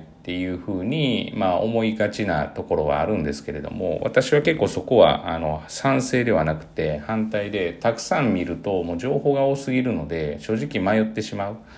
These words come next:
まあ、選択肢が多ければ多いほどいいとはいうものの、まあ、多すぎるとですね、まあ、情報過多なので、まあ、どうしても、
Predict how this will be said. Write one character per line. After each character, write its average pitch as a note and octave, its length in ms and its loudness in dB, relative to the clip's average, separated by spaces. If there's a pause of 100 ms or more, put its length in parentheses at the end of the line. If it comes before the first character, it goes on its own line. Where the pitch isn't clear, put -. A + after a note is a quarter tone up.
(520)
ま A2 100 2
あ、 - 20 2
選 D3+ 240 4
択 D#3+ 180 4
肢 - 120 -2
が G2+ 100 8
多 D3 220 6
け C#3+ 100 4
れ A2+ 80 6
ば G#2 80 6
多 A2 80 8
い G#2 40 6
ほ G2+ 100 0
ど E2+ 100 0
い E2 140 -2
い C#3+ 60 -6
と C3+ 100 2
は G2+ 80 6
い F#2+ 100 0
う G2 60 -2
も F#2 140 -2
の F2+ 120 -2
の、 E2+ 260 0 (300)
ま E2 120 -2
あ、 - 20 2
多 A#2 240 4
す - 160 -6
ぎ D3 100 0
る D3+ 120 -2
と D3+ 100 4
で F2+ 100 2
す D#2+ 120 -6
ね、 D#2+ 380 -2
ま E2 100 -2
あ、 D#2+ 40 -4
情 A#2+ 300 0
報 B2 180 -2
過 - 180 -4
多 G2 140 2
な D#2+ 140 -2
の D2 180 -4
で、 D2+ 480 -4
ま G2+ 120 -6
あ、 - 20 -4
ど G#2 140 0
う G2+ 40 -2
し - 80 -8
て D#3 80 0
も、 F#2+ 480 2